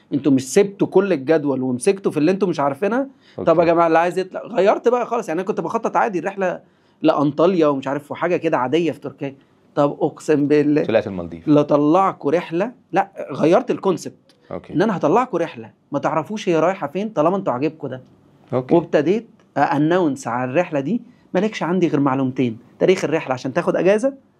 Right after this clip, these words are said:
Speaker 1: من شغلك والمبلغ اللي هتدفعه. مش مطلوب منك أي حاجة تاني، مش مطلوب منك تجيب فلوس لأنها كانت all inclusive بقى، فطار، غدا، عشا، كل حاجة، سناكس، أي حاجة.
Speaker 2: أوكي.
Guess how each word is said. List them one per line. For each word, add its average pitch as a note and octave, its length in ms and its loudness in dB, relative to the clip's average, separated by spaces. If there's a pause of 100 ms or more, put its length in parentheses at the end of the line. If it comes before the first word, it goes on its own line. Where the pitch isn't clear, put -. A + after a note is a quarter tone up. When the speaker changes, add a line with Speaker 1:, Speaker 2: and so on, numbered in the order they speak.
(200)
Speaker 1:
من C#3 140 0
شغلك C4+ 440 2 (520)
والمبلغ F3+ 480 0
اللي C3+ 120 -2
هتدفعه. C3 500 -6 (960)
مش - 120 -6
مطلوب F3+ 260 4
منك G3 260 0
أي F#3 140 2
حاجة F#3 160 0
تاني، G3 140 -2
مش F#3 120 -4
مطلوب F3 220 -4
منك F#3 220 0
تجيب F3 280 0
فلوس F3+ 300 -2
لأنها C#3+ 220 4
كانت C#3+ 200 -2 (320)
all F#3 100 6
inclusive D3 380 0
بقى، C#3 200 -8 (300)
فطار، E3 220 2
غدا، C#3 240 2
عشا، D3 240 -2
كل F3+ 220 0
حاجة، C3 340 -6
سناكس، - 400 -4
أي F#3+ 180 2
حاجة. - 160 -14
Speaker 2:
أوكي. - 300 -14